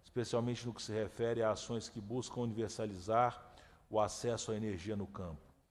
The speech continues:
Apo-, terceiro, apoiar a adoção de novas tecnologias na ligação dos sistemas fotovoltaicos on-grid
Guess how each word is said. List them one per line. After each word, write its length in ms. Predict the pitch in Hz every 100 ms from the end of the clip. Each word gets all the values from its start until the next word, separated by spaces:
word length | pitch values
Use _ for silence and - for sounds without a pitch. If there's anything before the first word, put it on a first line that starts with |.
| _ _ _
Apo-, 300 | 73 - 117
terceiro, 680 | - - 135 113 - 98 92 -
apoiar 440 | 101 127 131 143
a 40 |
adoção 460 | 139 131 117 - 135
de 100 | 117
novas 320 | 123 127 123
tecnologias 1040 | - 117 120 113 107 92 123 135 131 - - - - _ _ _ _ _ _ _ _ _ _ _ _ -
na 200 | 117 123
ligação 520 | 131 120 113 - 131
dos 120 | 117
sistemas 400 | 117 - 123 120
fotovoltaicos 920 | - 123 117 113 104 120 123 117 - -
on-grid 720 | 131 131 113 127 139 131 -